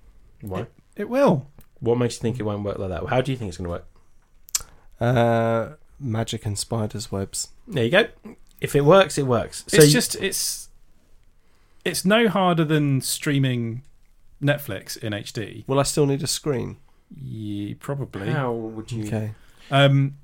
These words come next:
Speaker 2: the, the difficulty is it has to stream both ways,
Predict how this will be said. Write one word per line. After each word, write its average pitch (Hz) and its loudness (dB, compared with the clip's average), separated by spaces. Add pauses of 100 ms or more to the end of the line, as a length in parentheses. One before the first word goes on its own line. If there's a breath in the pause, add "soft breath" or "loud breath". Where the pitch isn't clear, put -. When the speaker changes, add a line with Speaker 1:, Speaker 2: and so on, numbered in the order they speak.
(140)
Speaker 2:
the, 151 2
the 139 -2
difficulty 143 0
is 123 -2 (180)
it 131 -4
has 131 0
to - -8
stream 120 -2 (600)
both 127 0
ways, 107 -4